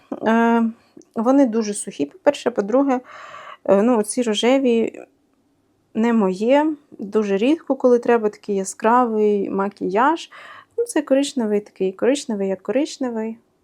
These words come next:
Дуже насичений, але сухий. Ці, ем, в принципі, вони непогано виглядають, але також дуже специфічно. Для мене це не на кожен день. Давайте покажу вам відтінок Sponsored.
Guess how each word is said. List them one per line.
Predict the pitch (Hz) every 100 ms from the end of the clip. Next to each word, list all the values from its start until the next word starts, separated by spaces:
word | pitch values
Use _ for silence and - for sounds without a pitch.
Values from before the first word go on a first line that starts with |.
| _
Дуже | 277 190 214 202
насичений, | 190 - 285 - 220 196
але | 190
сухий. | - 196 - 311 - - - - - _ _
Ці, | - - 302 294 240
ем, | 196 190 190 185 180 _ _
в | -
принципі, | 240 233 - 208
вони | 214 220 220 208 - -
непогано | 214 226 233 226 240 359 415
виглядають, | 311 254 226 202 202 185 190
але | 202 269
також | 269 - 240 226
дуже | 208 220
специфічно. | 214 - - 202 277 330 - 214
Для | 202
мене | 202 247 220
це | - 208
не | 214 190 208 226 - - - - - _ 185
на | 190 214 208
кожен | - 202 220 202 208 208 185
день. | 190 190 185 185 - _ _ _ _ _ _ _ _ _ _ _ _ _ _ _ -
Давайте | 226 220 -
покажу | - - 208 220
вам | 202 196
відтінок | 190 - 208 202
Sponsored. | - - - 359 415 - 302